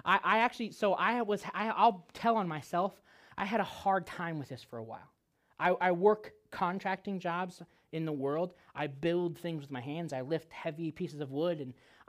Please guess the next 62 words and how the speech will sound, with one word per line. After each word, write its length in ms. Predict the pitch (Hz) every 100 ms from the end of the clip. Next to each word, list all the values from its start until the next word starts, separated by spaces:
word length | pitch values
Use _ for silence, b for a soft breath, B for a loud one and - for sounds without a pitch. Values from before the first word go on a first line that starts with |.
| -
I 60 |
have 160 | 165 180
a 20 |
nickname 300 | 202 220 170
at 60 | 127
work. 140 | 107
It's 100 | 127
called, 240 | - 165 147
they 80 | 156
call 140 | 190
me 120 | 185
Moose 420 | 170 185 120 - -
because 200 | 135 147
I 100 | 147
just 340 | 151 160 -
throw 260 | - 165 180
my 140 | 180
body 280 | 175 170 170
at 80 | 135
things 280 | 156 147 139
and 140 | 151
move 240 | 160 143
them 160 | 127 120
with 160 | 127 -
it, 80 | -
okay? 260 | 117 147 151
I've 200 | 143 135
been 160 | 147
doing 200 | 143 160
this 120 | 156
since 140 | 143 151
I 80 | 139
was 140 | 139
a 40 |
young 160 | 139 135
child. 260 | 127 135 - B B B B
So 140 | - 214
I 60 |
get 200 | 226 -
tired 440 | - 277 311 151 131
physically, 640 | - 320 196 - 123 - _ _ _ _ _
okay? 320 | 143 165 214 b b b
So 200 | - 202
getting 380 | 170 220 285 320
up 140 | 269 226
early 260 | 233 254
in 80 | 240
the 80 | 214
morning 340 | 208 240 214
is 100 | 185
something 360 | - 220 208 190
that 120 | 170
I 200 | 170 196
needed 300 | 196 202 175
help 240 | 131 202
with, 140 | 165 139
and 80 | 156
I 40 |
was 100 | 160
like, 100 | 165
"Lord, 200 | 202 220
I, 180 | 143 202